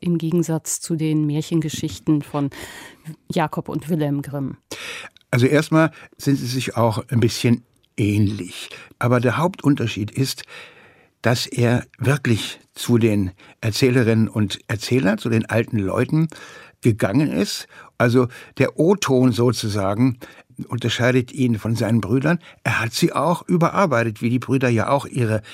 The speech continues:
Speaker 2: Märchentexte gründlichst überarbeitet haben. Und da kommt der zweite Unterschied. Er hat nämlich sich selbst miterzählt, nicht selten.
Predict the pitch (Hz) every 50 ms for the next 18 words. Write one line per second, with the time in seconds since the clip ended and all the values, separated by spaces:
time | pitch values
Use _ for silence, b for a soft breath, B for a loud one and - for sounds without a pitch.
0 | B B - 120 120 135 135 104 117 117 - - 120 120 - - 113 113 - -
1 | _ - 139 123 131 165 180 180 - - 110 117 110 101 - - - - B B
2 | B B B _ 131 127 107 107 98 98 101 104 98 98 92 90 90 - - -
3 | 87 85 80 - B B B B B - 110 104 135 156 160 - 180 180 - 113
4 | 104 - - 98 110 139 - 180 - 185 180 - 190 185 - - 208 226 233 -
5 | - B B B _ - 120 120 139 156 - 143 143 151 143 - - - b b
6 | b b b - - - 143 156 160 - - - 120 98 98 107 123 131 139 143
7 | 143 - - - - - - - _ _ 110 127 131 127 117 104 107 107 - -
8 | 131 107 92 90 85 - - - _ _ - 120 113 - - - 113 107 107 110
9 | - 92 90